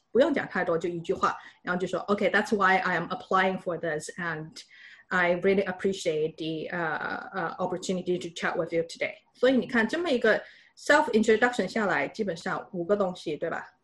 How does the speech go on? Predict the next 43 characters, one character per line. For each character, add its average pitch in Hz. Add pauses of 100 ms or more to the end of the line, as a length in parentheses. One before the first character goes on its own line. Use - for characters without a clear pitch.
(120)
呃， -
再 190
数 -
一 -
下， 160 (180)
第 220
一 208
个 185
是， - (560)
呃， 175
你 180
可 233
以 202
用 180 (220)
两 151
三 226
个 233
key-，keyword 240
去 -
概 208
括 190
一 -
下 180
你 160
自 185
己。 160 (400)
然 180
后 175
第 233
二 196
个 175
是 170
你 175
是 208
一 196
个 185
什 -
么 165
driven 214
的 -
一 147
个 170
person。 165